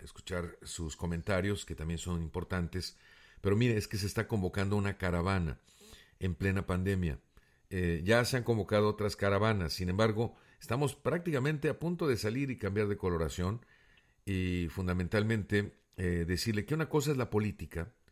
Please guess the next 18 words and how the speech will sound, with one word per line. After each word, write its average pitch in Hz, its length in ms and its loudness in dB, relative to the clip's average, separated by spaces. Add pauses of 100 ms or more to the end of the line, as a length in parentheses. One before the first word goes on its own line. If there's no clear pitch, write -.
(540)
porque 90 380 0
pudieran 101 400 0
llegar 92 220 0
a 95 80 2
decir, 85 260 -2
"Oye, 127 160 0
no 120 100 -2
lo 113 120 -4
quieren 135 200 -4
convertir 101 480 -2
en, 90 240 -2
en, 80 380 -4 (100)
en 85 120 -6
mártir 113 500 -2
político, 98 500 -2
pobrecito 139 640 0
del 80 160 -2
señor". 85 560 -4